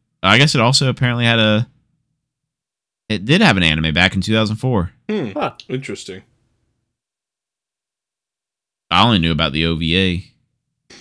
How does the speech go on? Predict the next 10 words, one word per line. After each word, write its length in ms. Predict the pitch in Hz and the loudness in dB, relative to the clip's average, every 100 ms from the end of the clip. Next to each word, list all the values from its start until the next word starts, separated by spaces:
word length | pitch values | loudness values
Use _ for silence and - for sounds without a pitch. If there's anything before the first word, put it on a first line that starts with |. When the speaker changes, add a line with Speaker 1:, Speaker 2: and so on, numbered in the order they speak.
| _ _ _ _ _ _ _ _ _ _ _ _ _ _ _ 131 | _ _ _ _ _ _ _ _ _ _ _ _ _ _ _ -20
Speaker 3:
I've 160 | 131 - | -16 -14
never 180 | 101 | -12
heard 120 | 135 202 | -8 -8
of 80 | |
it 120 | 135 - | -10 -16
before, 360 | - 110 110 - | -14 -14 -14 -14
but 160 | 117 | -10
it 80 | 110 | -10
looks 420 | 95 123 302 - | -10 -12 -12 -14
good. 800 | - - 92 78 85 98 170 214 | -18 -14 -12 -10 -12 -12 -12 -14